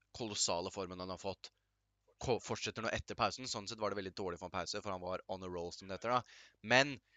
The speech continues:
ehm, hadde han spilt på det gamle Newcastle-laget og bare gjort det bra, og at han var liksom, og storspilte, så hadde jeg vært litt mer sånn, mm, da er jeg litt mer tvilsom. Men uansett så spiller han på et lag som har spilt veldig bra som et lag,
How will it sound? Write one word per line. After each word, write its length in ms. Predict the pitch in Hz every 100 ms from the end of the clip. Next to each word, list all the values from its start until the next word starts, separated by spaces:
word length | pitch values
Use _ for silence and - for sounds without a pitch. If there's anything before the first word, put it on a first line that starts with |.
| _ _ _ -
ehm, 360 | 117 113 117 -
hadde 260 | - 123
han 160 | 127 135
spilt 420 | - - 117 -
på 280 | - 120 117 113
det 140 | 127
gamle 300 | 113 127 98 107
Newcastle-laget 580 | 98 104 95 104 98 110
og 140 | 113
bare 160 | 113 104
gjort 140 | 101
det 100 | 107
bra, 220 | 110 127
og 140 | 110 110
at 40 | -
han 160 | 104
var 120 | 104 104
liksom, 280 | 101 101 101
og 180 | 98 104
storspilte, 640 | - 104 - 87 - 147 - - -
så 120 | - 131
hadde 100 | 127
jeg 40 |
vært 160 | 131 -
litt 160 | 120 -
mer 80 |
sånn, 180 | 104 104 -
mm, 300 | 117 123 123 120
da 100 | -
er 40 | 104
jeg 80 | 123
litt 120 | -
mer 60 | 123
tvilsom. 300 | 123 101 120
Men 140 | 120 113 - - _ _ _
uansett 400 | 131 127 135 151
så 80 | 143
spiller 420 | - - 110 98
han 140 | 107 120
på 180 | - 107
et 120 | 101
lag 200 | 98 92
som 100 | 110
har 60 | -
spilt 300 | - 107 -
veldig 200 | 104 92
bra 200 | 95 95 - _
som 160 | -
et 100 | 104
lag, 400 | 98 110 147 123